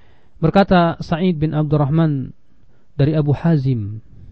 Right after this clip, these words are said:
ia berkata, Sesungguhnya seorang hamba beramal sebuah kebaikan yang ia merasa gembira dengannya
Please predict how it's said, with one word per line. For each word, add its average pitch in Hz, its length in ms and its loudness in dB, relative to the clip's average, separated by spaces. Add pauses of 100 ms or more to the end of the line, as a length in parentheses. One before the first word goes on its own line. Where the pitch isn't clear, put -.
(320)
ia 151 240 2
berkata, 110 640 -4 (1400)
Sesungguhnya 190 560 2
seorang 180 320 2
hamba 190 400 2
beramal 175 480 2
sebuah 180 400 -2
kebaikan 190 640 -4 (720)
yang 180 240 2
ia 196 220 4
merasa 190 260 2
gembira 196 480 4
dengannya 117 560 2